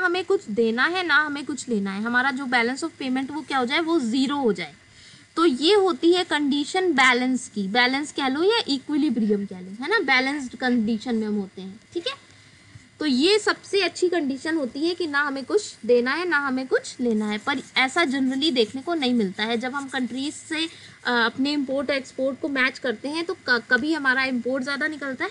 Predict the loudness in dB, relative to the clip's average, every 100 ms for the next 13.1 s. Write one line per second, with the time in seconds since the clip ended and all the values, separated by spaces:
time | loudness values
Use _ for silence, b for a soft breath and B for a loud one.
0 | -4 -4 -2 -2 -2 -2 -4 -6 -2 -2
1 | -2 -6 -6 -8 -10 -16 -18 -20 -20 B
2 | B B B -8 -4 0 0 0 0 0
3 | -2 -2 -2 0 -2 -2 -4 -2 -2 0
4 | 2 0 -2 -6 -4 0 0 0 -2 -2
5 | -4 -2 -2 -2 -2 -2 -2 -2 -4 B
6 | B B -6 -4 -2 -2 0 2 4 2
7 | 2 0 2 2 0 -2 -4 -2 0 2
8 | 2 2 2 4 2 2 0 0 0 -2
9 | 0 2 2 0 -2 2 2 2 0 0
10 | 0 0 -6 -2 2 4 4 4 4 2
11 | 2 2 0 -2 0 -2 -2 -2 2 4
12 | 4 0 0 0 0 0 0 2 2 2
13 | -4